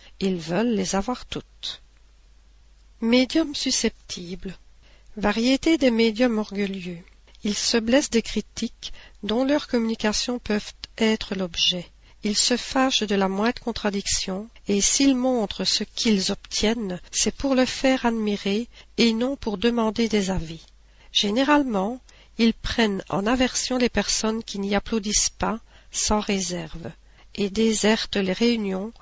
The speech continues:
où ils ne peuvent s'imposer et dominer. Laissez-les aller, se pavaner ailleurs et chercher des oreilles plus complaisantes où se retirer dans l'isolement. Les réunions qu'ils privent de leur présence ne font pas une grande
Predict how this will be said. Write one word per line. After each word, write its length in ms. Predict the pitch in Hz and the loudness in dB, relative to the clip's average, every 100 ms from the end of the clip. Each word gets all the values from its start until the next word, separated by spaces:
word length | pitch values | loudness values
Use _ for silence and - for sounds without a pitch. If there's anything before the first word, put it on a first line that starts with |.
| - | -4
où 80 | 214 | 0
ils 160 | 214 | 2
ne 100 | 196 | 0
peuvent 260 | 196 - 202 | -2 0 0
s'imposer 800 | - 175 175 - 196 185 196 202 - | 2 2 2 -2 -4 -4 -4 -6 -6
et 100 | 202 | -6
dominer. 480 | 190 190 190 175 170 - - _ _ _ _ _ - - - | -4 -4 -6 -8 -12 -18 -20 _ _ _ _ _ -20 -20 -2
Laissez-les 640 | 254 254 - 220 190 190 | 4 6 4 2 2 2
aller, 380 | 190 190 196 196 - | 2 0 0 -4 -6
se 180 | - - | -6 -6
pavaner 500 | - 202 196 196 196 | 0 0 2 0 0
ailleurs 480 | 190 190 196 190 190 | 0 -2 -4 -4 -2
et 60 | |
chercher 560 | 196 - 190 - - 202 | 2 2 4 2 2 0
des 200 | 202 190 | -2 -2
oreilles 560 | 196 - 196 196 202 202 - | -2 0 -2 -2 -6 -10 -12
plus 200 | - 220 | -8 -8
complaisantes 800 | - 214 - 208 202 208 196 - | -4 -6 -2 -2 0 0 -2 -4
où 60 | 202 | -6
se 140 | - | -6
retirer 640 | 202 202 - 208 208 202 202 - - | -6 -8 -6 -6 -4 -6 -6 -14 -14
dans 140 | - 196 | -8 -4
l'isolement. 680 | 202 185 190 190 185 180 190 - - | -4 -4 -6 -6 -8 -10 -12 -20 -6
Les 120 | 202 | -4
réunions 540 | 196 269 294 294 320 320 | 2 4 4 2 0 0
qu'ils 240 | - 208 | 0 -2
privent 520 | - - 269 226 214 | -2 -2 0 0 -2
de 80 | 202 | -4
leur 180 | 196 180 | -4 -6
présence 800 | - 220 214 208 214 226 226 - - - - | -2 -2 0 -2 -2 -4 -6 -8 -12 -20 -6
ne 120 | 214 | -4
font 260 | 220 - 240 | -2 -4 -6
pas 260 | - 277 - | -2 -2 -2
une 200 | 202 202 | -4 -4
grande 280 | 208 - 208 | -6 -6 -8